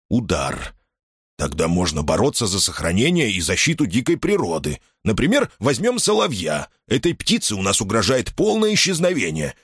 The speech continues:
как, впрочем, и многим другим птицам в Британии". Какое-то время Руфь молчит. "Может быть", произносит она наконец, но видно, что эта идея не представляется ей убедительной. Джо кажется,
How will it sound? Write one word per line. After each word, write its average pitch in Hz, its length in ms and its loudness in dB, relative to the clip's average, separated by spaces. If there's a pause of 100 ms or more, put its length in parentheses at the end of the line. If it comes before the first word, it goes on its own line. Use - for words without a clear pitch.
как, - 240 -2
впрочем, 107 480 0
и 170 80 2
многим 160 420 2
другим 127 380 2
птицам 123 460 0
в 87 60 -4
Британии". 76 640 -2 (440)
Какое-то 71 380 -2
время 143 400 0 (100)
Руфь 95 360 -2
молчит. - 720 -2 (400)
"Может 185 560 0
быть", 85 640 -4 (180)
произносит 76 580 -2
она 76 140 -4
наконец, 78 580 -2 (200)
но 110 100 0
видно, 139 320 0
что 113 220 -2
эта 87 320 0
идея 95 400 0
не 87 100 -2
представляется 82 800 -2
ей 76 260 -2
убедительной. 71 800 -4 (440)
Джо 95 220 0
кажется, 147 600 0